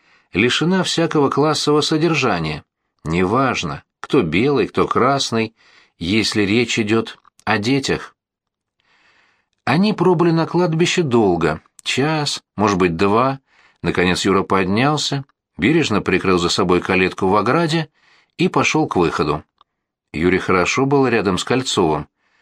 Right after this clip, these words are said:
В той пустоте, которая образовалась в его душе, нашелся уголок для этого человека, такого ненавязчивого и, как был уверен Юра,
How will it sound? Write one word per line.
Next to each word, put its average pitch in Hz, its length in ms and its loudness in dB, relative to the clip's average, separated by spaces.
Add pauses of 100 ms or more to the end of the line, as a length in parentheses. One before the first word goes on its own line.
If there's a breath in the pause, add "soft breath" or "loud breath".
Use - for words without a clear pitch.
(220)
В - 120 -16
той 95 200 2
пустоте, 107 720 0 (380)
которая 95 380 0
образовалась 92 600 0
в 92 60 -2
его 90 180 2
душе, 165 480 -2 (500 soft breath)
нашелся 151 580 0
уголок 143 440 0
для 135 120 0
этого 147 260 0
человека, 139 720 0 (340)
такого 92 380 2
ненавязчивого 131 920 2 (480 soft breath)
и, 92 500 0
как 92 240 0
был 98 180 2
уверен 98 300 2
Юра, 160 400 0